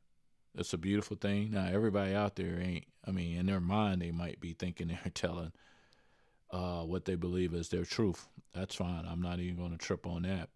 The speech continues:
But the only tru-, truth I need to hear is the truth of the Most High, and that's it.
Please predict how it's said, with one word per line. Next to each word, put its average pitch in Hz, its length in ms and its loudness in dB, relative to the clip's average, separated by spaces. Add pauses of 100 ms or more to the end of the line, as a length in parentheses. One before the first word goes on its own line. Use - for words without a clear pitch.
But 90 260 -2 (520)
the 90 100 0
only 98 220 4
tru-, - 320 -2
truth - 380 2 (120)
I 98 140 0
need 95 280 4
to - 40 -4
hear 85 400 -6 (480)
is 90 200 -2
the 85 60 -6
truth 90 380 -2
of 82 140 -2
the 85 40 -4
Most 87 280 -2
High, 87 300 -4 (220)
and 82 380 -6
that's 90 300 -4
it. 92 200 -2